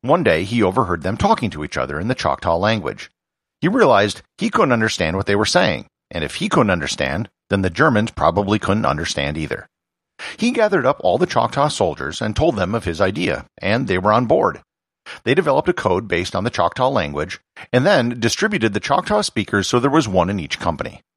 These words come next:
On October twenty-sixth of nineteen eighteen, just two weeks before the end of the war, they managed to execute a withdrawal of two companies in the Second Battalion,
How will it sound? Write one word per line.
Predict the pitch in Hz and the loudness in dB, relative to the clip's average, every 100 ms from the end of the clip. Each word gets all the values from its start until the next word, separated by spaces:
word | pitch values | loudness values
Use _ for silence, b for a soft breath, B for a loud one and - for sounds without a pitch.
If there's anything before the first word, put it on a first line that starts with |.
| _ _ _ _ B B | _ _ _ _ B B
On | 131 | 0
October | 143 - 214 240 | 2 2 0 2
twenty-sixth | 220 214 - 95 - | 0 2 2 0 -2
of | 104 104 | -2 0
nineteen | 120 - 127 | -2 -2 -2
eighteen, | 95 - - 156 80 - - | -2 -4 -2 -2 -2 -8 -8
just | 107 107 - | -4 -4 2
two | 147 | 4
weeks | 151 - | 4 0
before | 135 - 110 | -2 2 2
the | 113 | 2
end | 82 | 0
of | 113 | 0
the | |
war, | 113 85 60 71 _ - B | 0 0 0 -2 _ -20 B
they | - 143 | 2 4
managed | 143 233 240 | 4 2 2
to | - | 2
execute | 180 - 139 - 87 | 2 0 -4 -2 -2
a | |
withdrawal | 90 110 - 151 82 85 | -2 -2 2 4 4 4
of | 107 | 0
two | 156 | -4
companies | - 139 - 104 107 | -2 -2 0 -2 -2
in | |
the | 123 | -2
Second | - 87 92 | -2 -2 -4
Battalion, | 80 98 73 64 - | -4 -2 -2 -2 -10